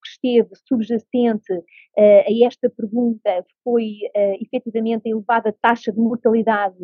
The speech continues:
que o choque cardiogénico ainda apresenta nos dias de hoje, que ronda os cinquenta por cento, quer a nível intra-hospitalar, quer aos trinta dias.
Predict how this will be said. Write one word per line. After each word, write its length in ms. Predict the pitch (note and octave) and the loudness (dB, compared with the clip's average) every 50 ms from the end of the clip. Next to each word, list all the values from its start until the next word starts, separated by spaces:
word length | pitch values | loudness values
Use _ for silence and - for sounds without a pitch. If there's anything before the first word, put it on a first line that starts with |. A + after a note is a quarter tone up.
| E3+ - | -18 -12
que 100 | _ - | _ -8
o 40 | G#3+ | -8
choque 260 | - - A3 G#3 - | -4 -2 -2 -2 0
cardiogénico 880 | - A3 G#3 G3 F#3 G3+ G3 G3+ G3+ G3 F#3+ F#3+ F#3+ F#3 - - F#3 F#3 | 0 0 0 2 2 0 0 0 -2 -4 -6 -6 -10 -14 -10 -4 -2 -2
ainda 260 | F#3 G#3 G#3+ G#3 G3+ | 0 0 2 2 2
apresenta 460 | - - G3+ F#3 G3 G3 G3 - G3 | 0 0 -6 -14 -12 -12 -10 -8 -8
nos 160 | F#3 F#3 F3+ | -8 -10 -12
dias 240 | E3 F#3+ F#3+ F#3 F3+ | -10 -6 -6 -6 -6
de 180 | - _ - G3 | -8 _ -4 -2
hoje, 280 | F3+ G#3 G#3 G3+ - - - _ - - - _ _ - | 0 2 2 0 -2 -8 -20 _ -20 -20 -20 _ _ -6
que 80 | - A#3 | -4 -2
ronda 400 | - A3+ A#3+ A#3+ A#3 A3+ G#3 G3 | 0 2 4 4 4 2 0 -2
os 160 | G#3 - - | -4 -6 -8
cinquenta 400 | - G#3+ G#3 A3 G#3 G3+ - F#3+ | -10 -8 -4 -4 -4 -2 -4 -6
por 140 | - _ - - - | -6 _ -20 -14 -8
cento, 320 | G#3 F#3 F#3+ G3 - _ _ | -8 -6 -6 -8 -10 _ _
quer 160 | - G3+ F#3 F3+ | -4 -2 -2 -2
a 40 | |
nível 440 | F3+ F#3 F#3 F#3+ F#3+ F#3 F#3+ F3 F#3+ | -4 -6 -6 -8 -4 -2 0 0 0
intra-hospitalar, 840 | G#3 G#3 - F#3 F3+ - - - - - F#3 F3 F3+ E3 F3+ F#3+ - | -2 -4 -4 -6 -6 -8 -8 -16 -10 -6 -2 0 0 2 0 0 -2
quer 120 | - F#3 | -2 -2
aos 100 | F#3 F3 | -2 -2
trinta 340 | - - G#3 F3+ F3 - F3 E3 | -4 -8 -14 -12 -10 -10 -12 -12
dias. 440 | F#3 F#3 F#3 F#3+ G3 G3+ G3 - | -14 -10 -6 -4 -4 -4 -6 -10